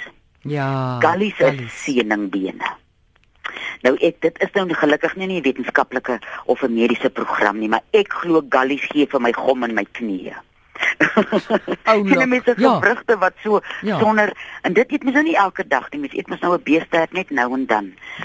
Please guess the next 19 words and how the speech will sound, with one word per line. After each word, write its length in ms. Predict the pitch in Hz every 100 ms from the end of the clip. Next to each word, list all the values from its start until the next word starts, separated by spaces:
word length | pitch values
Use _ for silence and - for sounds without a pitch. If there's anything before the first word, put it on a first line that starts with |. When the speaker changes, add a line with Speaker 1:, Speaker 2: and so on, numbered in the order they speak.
| -
Speaker 2:
Maar 140 | 160 160
wanneer 280 | 170 233 262 202
jy 80 |
nou 140 | 180 160 -
vleis 200 | 160 151
eet, 140 | - -
gaan 180 | 120 -
kry 240 | 196 202
vir 160 | - 170
jou 240 | 165 151 - - - -
by 120 | 127
'n, 220 | 120 113 -
'n 100 | 107
mens 260 | 110 135 151
wat 160 | 139 123
jy 120 | 120
weet 240 | 139 160 -
wat, 160 | 117 - - - - -
eh, 140 | 104